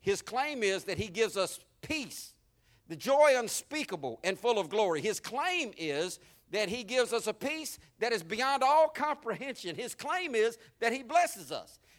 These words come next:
Now, if you're walking around unblessed, i-, if, if you're stressed out and bugging, you are not glorifying God, because you are not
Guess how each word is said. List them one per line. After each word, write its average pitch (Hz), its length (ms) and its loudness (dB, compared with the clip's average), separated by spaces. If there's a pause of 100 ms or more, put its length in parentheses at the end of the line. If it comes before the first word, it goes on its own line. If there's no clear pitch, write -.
Now, 190 100 -2
if - 80 -4
you're 392 140 -4
walking 330 320 2
around 240 400 0 (260)
unblessed, 214 840 2 (240)
i-, 202 220 2
if, 196 260 0
if 196 240 0
you're 262 120 -6
stressed - 520 -4
out 208 380 0 (320)
and 180 180 -4
bugging, 156 460 2 (340)
you 262 220 -4
are 208 140 2
not 233 400 -2
glorifying 196 580 0
God, 226 320 2
because 185 320 -4
you 247 140 -6
are 226 80 -2
not 226 260 0